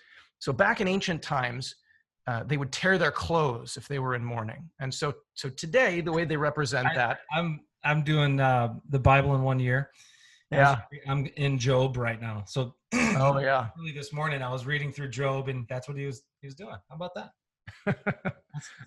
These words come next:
Speaker 1: Absolutely.
Speaker 2: But that's what he was doing. He's grieving.
Speaker 1: Totally.
Speaker 2: <clears throat>
Speaker 1: Yeah. So, so this, this tearing of the clothes represents grief. Well, so today, if somebody dies in, uh, in the Jewish faith, people will take a piece of cloth and they will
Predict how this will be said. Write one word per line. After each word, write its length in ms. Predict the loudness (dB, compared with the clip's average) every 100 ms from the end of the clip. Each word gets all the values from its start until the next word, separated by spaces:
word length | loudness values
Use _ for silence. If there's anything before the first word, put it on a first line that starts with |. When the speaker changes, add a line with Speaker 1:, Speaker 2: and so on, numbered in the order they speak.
| _ -20 -20 -20 -6 2
Speaker 1:
Absolutely. 600 | 2 2 0 0 0 0
Speaker 2:
But 60 | 4
that's 180 | 4 4
what 80 |
he 80 | 2
was 100 | 2
doing. 220 | 2 2 0
He's 160 | -4
grieving. 380 | -2 -2 -2 -10 _ _ _ _ _ _ _ -20 _
Speaker 1:
Totally. 480 | 2 4 4 -2 -10 _
Speaker 2:
<clears throat> 40 | _ _ 0
Speaker 1:
Yeah. 260 | 4 4
So, 400 | 4 0 0 -2 -6
so 260 | -4 0 0
this, 220 | 0 -6
this 200 | -6 -6 -4
tearing 380 | 4 6 6
of 60 | 2
the 80 | -2
clothes 320 | -2 -2 0
represents 460 | 0 0 -2 -4 -4
grief. 320 | -4 -4 0
Well, 200 | 0 0 -6 -20 -20 _
so 180 | -4 -2
today, 540 | -2 -2 2 4 4 2
if 120 | 0
somebody 380 | 0 0 0 0
dies 680 | 4 6 6 2 -4 -8 -12 -8
in, 340 | -4 -2 -4 -6 -6
uh, 360 | -4 -4 -6 -10 -10 -6
in 100 | -6
the 80 |
Jewish 320 | -4 -4 -4 -2
faith, 340 | 0 0 -4 _ _ _ -6
people 340 | -6 -4 -2
will 340 | 0 0 -2 -10 -10
take 220 | -8 -6
a 40 |
piece 300 | -8 -10 -10
of 80 | -10
cloth 480 | -4 0 0 -2 -4
and 100 | -6
they 100 | -4
will 160 | -6